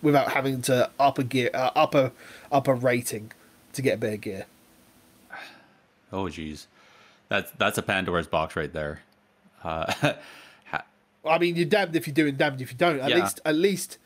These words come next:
Speaker 1: you would have an idea of what to do is kind of where I'm getting at. Because I, who, as someone who doesn't P V P a lot and hasn't P V P properly for a very long time,
Speaker 2: Mm-hmm.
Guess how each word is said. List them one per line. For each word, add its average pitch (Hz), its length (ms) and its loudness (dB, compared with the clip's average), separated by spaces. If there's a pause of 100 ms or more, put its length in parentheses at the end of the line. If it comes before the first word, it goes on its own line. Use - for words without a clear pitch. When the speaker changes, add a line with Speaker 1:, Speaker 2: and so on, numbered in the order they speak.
(280)
Speaker 1:
you 160 200 -4
would 156 180 0
have 165 220 0
an 143 140 -6
idea 143 720 0 (380)
of 143 240 2
what 139 260 0
to 127 80 -10
do 120 320 0 (180)
is 131 180 -6
kind 151 220 0
of 139 60 0
where 135 140 2
I'm 123 80 -6
getting 143 280 2
at. 185 160 2 (240)
Because 170 360 2
I, 220 360 4 (120)
who, 185 160 -2
as 190 180 -2
someone 233 240 2
who 196 140 2
doesn't 151 400 0 (580)
P 170 220 4
V 151 160 0
P 151 160 2
a 123 80 2
lot 139 240 2
and 120 100 -6
hasn't 139 440 -6
P 180 120 2
V 139 140 0
P 143 160 -4
properly 143 340 0
for 123 160 -4
a 117 60 -6
very 127 240 0
long 131 420 0
time, 147 440 2
Speaker 2:
Mm-hmm. 170 220 0